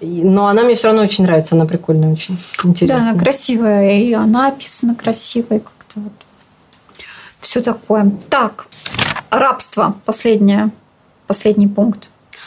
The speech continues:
Speaker 1: А, ну вот это ты заметила, я
Speaker 2: Да.
Speaker 1: как-то, мне это не бросилось в глаза, но когда ты про это сказала, я начала думать и поняла, что действительно ты права, потому что там все герои,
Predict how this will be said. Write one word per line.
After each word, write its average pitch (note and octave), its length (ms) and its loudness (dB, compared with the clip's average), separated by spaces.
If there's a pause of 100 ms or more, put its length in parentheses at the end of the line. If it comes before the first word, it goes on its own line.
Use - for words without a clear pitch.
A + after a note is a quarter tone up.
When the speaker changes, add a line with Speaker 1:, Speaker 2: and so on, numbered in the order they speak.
(220)
Speaker 1:
А, F#3 460 2
ну G3+ 300 4
вот G#3 340 0
это G3 220 2
ты A3+ 200 -2
заметила, G3+ 580 2
я F#3 200 4
Speaker 2:
Да. F3+ 140 4
Speaker 1:
как-то, E3+ 160 2
мне A3 160 4
это A3+ 100 0
не G#3+ 100 4
бросилось G#3+ 380 2
в F#3+ 40 -2
глаза, A3 300 2
но G#4 80 4
когда G3+ 200 2
ты G3+ 80 -6
про G3+ 140 -2
это G3+ 100 -2
сказала, F#4+ 440 0
я A3+ 120 4
начала G3 340 2
думать C#4+ 400 4
и G3 60 -2
поняла, G3+ 320 2
что A3 160 -4
действительно B3 400 0
ты G#3+ 80 -4
права, B3 340 2
потому E3+ 320 0
что F#3+ 240 -2 (180)
там G#3 340 0
все - 300 -2
герои, F#3+ 760 2